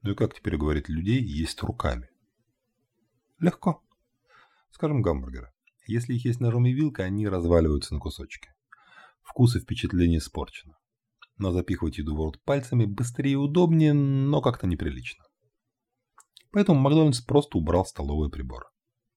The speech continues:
автоматически задав стандарт отрасли: гамбургеры следует есть руками.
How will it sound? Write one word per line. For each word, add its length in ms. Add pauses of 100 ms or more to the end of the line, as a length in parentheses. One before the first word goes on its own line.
(500)
автоматически 640
задав 260
стандарт 440
отрасли: 440 (140)
гамбургеры 640
следует 400
есть 320
руками. 480